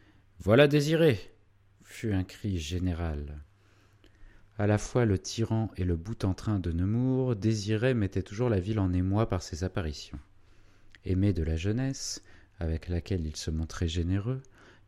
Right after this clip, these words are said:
il la stimulait par sa présence. Mais ses amusements étaient si redoutés que plus d'une famille fut très heureuse de lui voir faire ses études et son droit à Paris. Désiré Minoret,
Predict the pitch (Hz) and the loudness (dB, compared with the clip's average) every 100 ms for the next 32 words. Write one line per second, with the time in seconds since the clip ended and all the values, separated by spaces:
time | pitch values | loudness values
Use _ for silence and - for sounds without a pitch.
0 | - 87 85 85 - - - 127 110 120 | -6 -2 0 0 -4 -12 -2 0 2 2
1 | 95 - 120 - 85 76 73 85 - - | 0 0 -6 -4 -4 -4 -6 -10 -12 -14
2 | - - - - - - 107 - 127 123 | -16 -20 -20 -20 -20 -2 0 0 0 2
3 | 143 135 120 151 143 - 87 - - 135 | 4 2 2 2 2 2 -4 -4 2 2
4 | 107 101 - 143 147 - 98 - - 143 | 2 -4 -2 0 0 -2 -4 -4 -4 -4
5 | 113 107 107 123 113 135 135 - - 131 | 0 -2 0 0 2 0 -2 -8 -2 0
6 | 113 98 107 127 117 87 87 90 90 - | 2 2 4 0 2 0 2 0 -2 -2
7 | 120 - 92 90 87 - 120 90 - 85 | -4 -4 -6 -4 -4 -6 -4 -4 -2 -4
8 | 92 104 - 95 - 76 69 - - - | -2 -4 -4 -2 0 0 -4 -12 -20 -20
9 | _ _ _ - - - - - 95 113 | _ _ _ -20 -20 -20 -20 -16 2 2
10 | 92 90 95 87 85 90 107 156 | 2 0 0 0 0 0 0 -2